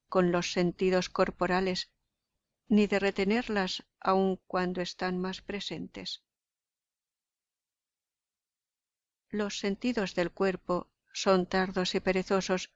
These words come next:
como les corresponde ser a unos sentidos corpóreos, y eso es modo y propiedad de su naturaleza. Son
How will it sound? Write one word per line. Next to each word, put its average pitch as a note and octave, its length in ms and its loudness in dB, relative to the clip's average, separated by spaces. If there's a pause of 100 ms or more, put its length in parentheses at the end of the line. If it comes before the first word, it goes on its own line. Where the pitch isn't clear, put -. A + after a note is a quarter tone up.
(800)
como F3 260 4
les F3 180 0
corresponde F3+ 680 2
ser F#3 260 0
a F3+ 80 2
unos F3+ 300 2
sentidos F3+ 540 2
corpóreos, F3+ 840 -2 (1400)
y F#3+ 180 4
eso F#3+ 280 2
es G3 220 2
modo F#3+ 380 4
y F#3 80 4
propiedad F3+ 680 0 (340)
de F3+ 140 0
su F3+ 220 0
naturaleza. F3 840 -2 (2500)
Son A3 460 -4